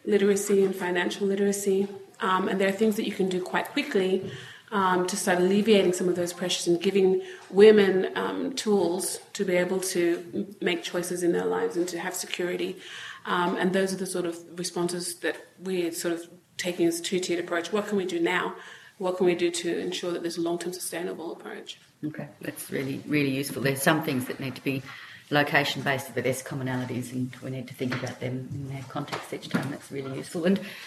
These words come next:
Speaker 2: just be, uh, before I ask Denga the, the same question, could I ask you about the male employees and the approach that Oil Search is taking? Uh, uh, how do you respond to male employees if you,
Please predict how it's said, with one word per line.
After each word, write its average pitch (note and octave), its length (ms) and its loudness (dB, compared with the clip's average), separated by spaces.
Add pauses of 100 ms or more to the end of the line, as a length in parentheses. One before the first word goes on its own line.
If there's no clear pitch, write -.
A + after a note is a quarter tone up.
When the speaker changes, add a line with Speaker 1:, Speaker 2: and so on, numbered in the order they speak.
(340)
Speaker 2:
just - 260 0
be, B3+ 160 2
uh, A3 160 2
before A#3 260 4
I G#3+ 120 8
ask G#3 200 0
Denga G#3 260 4
the, G3+ 240 0
the G3 120 0
same G3+ 260 0
question, F#3 340 -2
could C4+ 140 -2
I G#4+ 100 0 (140)
ask - 160 -4
you B3+ 80 2
about A3+ 300 2
the F#3 200 4 (380)
male G3+ 260 4
employees E3 600 0
and D3 140 -4
the D3+ 60 0
approach D3+ 340 0
that D#3 100 -2
Oil D3+ 200 0
Search - 300 -6
is C#3+ 120 -14
taking? C3 520 -8
Uh, D3 260 -4 (160)
uh, - 340 -8
how A3+ 180 2
do C#4+ 80 0
you G#3+ 320 4
respond E3+ 580 -2
to D#3+ 240 0
male D#3 280 -2
employees D3 540 -2
if D3+ 180 -4
you, D3+ 340 -2